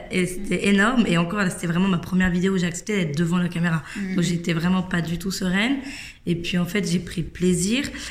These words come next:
Speaker 1: euh, parce que j'ai eu la chance d'avoir énormément de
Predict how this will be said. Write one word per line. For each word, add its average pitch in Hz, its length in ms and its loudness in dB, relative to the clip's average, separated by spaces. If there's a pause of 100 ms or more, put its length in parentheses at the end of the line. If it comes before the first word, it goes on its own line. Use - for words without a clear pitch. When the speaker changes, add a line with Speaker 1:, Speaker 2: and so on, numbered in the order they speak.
(300)
Speaker 1:
euh, 165 840 -2
parce 165 140 -2
que 175 80 -2
j'ai 170 100 0
eu - 20 0
la 165 120 2
chance 196 160 -2
d'avoir 160 300 0
énormément 170 480 4
de 160 400 2